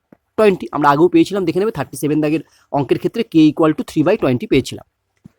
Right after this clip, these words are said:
তাহলে আমাদের নির্ণয় করতে হবে কি? ঠিক দু ঘন্টা পড়াশোনা করার সম্ভাবনা,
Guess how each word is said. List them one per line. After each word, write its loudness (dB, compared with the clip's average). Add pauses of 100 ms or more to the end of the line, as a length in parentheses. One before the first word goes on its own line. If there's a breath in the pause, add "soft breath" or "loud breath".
(160)
তাহলে 6
আমাদের 2
নির্ণয় -2
করতে -2
হবে -2
কি? -6 (560)
ঠিক 0 (240)
দু 0 (100)
ঘন্টা 2 (420)
পড়াশোনা 0
করার 0
সম্ভাবনা, -2